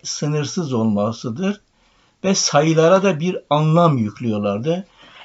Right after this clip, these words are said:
Mesela sa-, sayı bir sayısı öz veya tanrı demekti. Sayı iki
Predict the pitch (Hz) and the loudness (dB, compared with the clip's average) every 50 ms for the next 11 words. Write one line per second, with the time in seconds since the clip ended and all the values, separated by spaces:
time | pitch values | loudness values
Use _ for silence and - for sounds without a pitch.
0 | - - 160 175 - - 170 160 151 151 127 - 131 131 143 - - - - - | -4 -2 -2 -2 2 2 2 2 2 0 0 0 2 2 2 0 -2 -6 -10 -10
1 | - - 143 151 160 160 160 - - - - - 151 175 233 269 - - - 156 | -2 0 0 2 2 0 -2 -2 -6 -12 -16 -8 0 0 0 0 0 -2 0 0
2 | 131 123 123 123 117 - 190 202 226 240 240 - _ _ _ _ - 175 175 190 | 2 2 2 -2 -4 -2 0 2 2 2 0 -4 _ _ _ _ 2 6 6 6
3 | 190 180 165 - _ _ _ - 139 131 131 127 127 127 - - - 127 127 139 | 6 4 0 -6 _ _ _ -4 -2 0 0 0 0 -2 -8 -6 -4 -2 -2 -2
4 | 147 165 180 180 180 170 170 175 170 160 - - _ 190 190 208 240 - _ _ | -2 -2 -4 -2 -2 -2 0 0 -2 -2 -4 -6 _ -4 -4 -4 -4 -8 _ _
5 | _ - - - 160 147 156 170 175 165 - 170 160 - - - 185 190 185 185 | _ -12 -4 0 2 2 4 4 2 0 0 0 -2 -4 -2 0 2 2 4 2
6 | 185 180 | 2 0